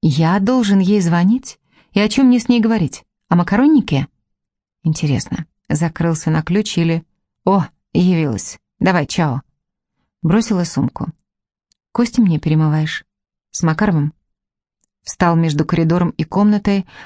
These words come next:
оперся плечом о косяк. "С каким Макаровым? Очнись.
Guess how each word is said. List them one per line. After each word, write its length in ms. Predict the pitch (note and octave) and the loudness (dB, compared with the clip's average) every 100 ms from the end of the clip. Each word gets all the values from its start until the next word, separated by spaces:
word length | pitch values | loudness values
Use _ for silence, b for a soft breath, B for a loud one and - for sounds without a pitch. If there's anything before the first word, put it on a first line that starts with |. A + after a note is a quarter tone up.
| B | B
оперся 500 | E3 E3+ D#3+ - G#3 | -4 -2 -2 -2 -2
плечом 580 | G#3 D#3+ - F#3 F3+ F#3 | 0 -2 0 0 0 -2
о 100 | - | -4
косяк. 600 | D#3+ D#3 - - G2 - - _ _ _ _ _ _ | -2 -2 -4 -6 -6 -10 -20 _ _ _ _ _ _
"С 80 | - | -6
каким 280 | G3+ G3 A3+ | -4 2 4
Макаровым? 560 | A3+ A3+ F#3+ B2+ A#2+ - _ _ | 4 2 0 0 -2 -6 _ _
Очнись. 680 | - F3 - G3 D3+ - | -8 -6 0 0 0 -4